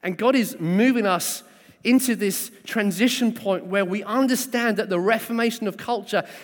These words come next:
yes, it's gonna take some great leadership. Yes, it's gonna take some human wisdom. Yes, it's gonna take some great structures and priorities and ways of doing things. All of that is really important.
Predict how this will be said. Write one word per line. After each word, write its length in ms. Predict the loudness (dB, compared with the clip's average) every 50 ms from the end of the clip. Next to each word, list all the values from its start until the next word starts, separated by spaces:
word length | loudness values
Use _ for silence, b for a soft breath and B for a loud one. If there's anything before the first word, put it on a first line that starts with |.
| B 2
yes, 280 | 4 6 6 6 2
it's 100 | -4 -4
gonna 180 | -2 0 0 0
take 240 | -2 -2 -4 -6 -4
some 160 | -4 -6 -4
great 240 | -2 -4 -4 -2 -2
leadership. 500 | -2 -2 -2 -4 -6 -6 -6 -8 -10 -8
Yes, 300 | -2 0 0 0 0 -4
it's 100 | -10 -10
gonna 200 | -8 -6 -6 -6
take 240 | -4 -6 -8 -8 -6
some 160 | -6 -8 -8
human 400 | -6 -6 -6 -4 -2 -2 -2 -2
wisdom. 360 | -2 -4 -4 -6 -6 -8 -8 B B B B
Yes, 320 | B 2 2 4 4 2 -2
it's 100 | -6 -4
gonna 200 | -2 -2 -2 -2
take 220 | -2 -4 -6 -6
some 160 | -4 -4 -4
great 260 | -4 -2 -4 -4 -4 -6
structures 560 | -8 -4 2 2 2 2 2 -4 -6 -4 -2
and 160 | -4 -4 -4
priorities 600 | -6 -8 -4 -2 0 0 0 0 -2 -4 -4 -4
and 160 | -4 -4 -4 -4
ways 300 | -2 0 0 2 2 0
of 140 | -4 -4
doing 260 | -4 -4 -2 -2 -4 -4
things. 300 | -4 -6 -6 -6 -8 B B B B -4
All 200 | 0 4 4 4
of 80 | 4
that 160 | 4 2 0
is 100 | -2 -4
really 400 | -4 -4 -2 2 2 2 4 4
important. 540 | 2 0 0 0 0 0 0 0 -2 -4 B